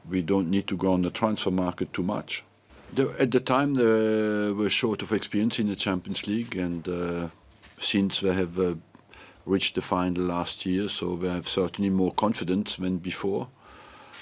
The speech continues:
But, uh, basically, the, the core of the team is the same.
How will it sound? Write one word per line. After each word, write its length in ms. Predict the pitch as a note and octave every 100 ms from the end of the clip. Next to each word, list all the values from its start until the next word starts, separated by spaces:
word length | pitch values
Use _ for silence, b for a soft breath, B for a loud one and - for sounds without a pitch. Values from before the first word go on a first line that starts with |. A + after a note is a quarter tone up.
| B
But, 160 | - C3 - B2+
uh, 200 | C3 A#2 - _ B B B -
basically, 440 | A#2+ A2+ G#2+ C3
the, 360 | A#2 G#2 F#2 F#2
the 140 | F#2
core 320 | - B2+ G#2
of 80 | F2+
the 60 | F#2+
team 260 | G#2+ G#2+
is 100 | G#2+
the 60 | F2+
same. 400 | - G2+ G#2